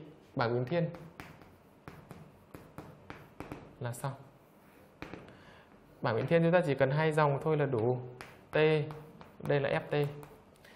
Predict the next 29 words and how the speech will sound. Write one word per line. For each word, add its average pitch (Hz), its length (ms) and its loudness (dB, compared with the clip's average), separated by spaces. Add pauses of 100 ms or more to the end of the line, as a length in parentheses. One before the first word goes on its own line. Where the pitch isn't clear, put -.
(420)
T - 20 -6
bài 185 300 8
này 143 180 6
đáng 135 200 4
nhẽ 196 140 2
là 185 120 2
xét - 220 -2
từ 151 100 2
trừ 147 220 2
vô 170 220 2
cùng 143 200 2
cộng 147 240 0
vô 165 180 2
cùng 143 200 4
đúng 135 140 2
không? 175 240 0 (680)
Nhưng 208 140 6
mà 175 200 4 (360)
bài 160 180 4
này 156 120 4
thầy 160 140 2
lại 147 140 4
dặn 151 180 2
dò 147 180 4
luôn 175 220 2
này. 131 100 0 (540)
Bài 165 200 6
nào 160 300 6
mà 147 380 4